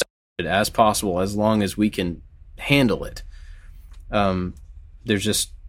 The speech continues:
there's more benefit there than getting things back to normal in my mind. <sighs> But that got me thinking about, like, even once, like, if,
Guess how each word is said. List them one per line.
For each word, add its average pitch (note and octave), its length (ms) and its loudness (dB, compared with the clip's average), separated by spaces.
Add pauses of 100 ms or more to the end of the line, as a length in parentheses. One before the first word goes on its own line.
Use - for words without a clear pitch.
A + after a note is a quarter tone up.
(240)
there's G#2+ 180 0
more A#2+ 220 6
benefit G#2 480 0
there G2+ 300 4
than F2 220 -2
getting F2+ 280 0
things F2 200 -8
back E2 220 -8
to F#2 100 -8
normal E2+ 280 -6
in F2 120 -4
my G2+ 160 2
mind. E2 360 -2
<sighs> - 40 -16 (1800)
But C#3 240 4 (380)
that C#3+ 420 4
got D#3+ 160 6
me B2 80 6
thinking F3 360 4
about, G2+ 260 4
like, F#2+ 260 2
even G#3 380 6
once, C3+ 500 4
like, B2+ 260 4
if, - 360 4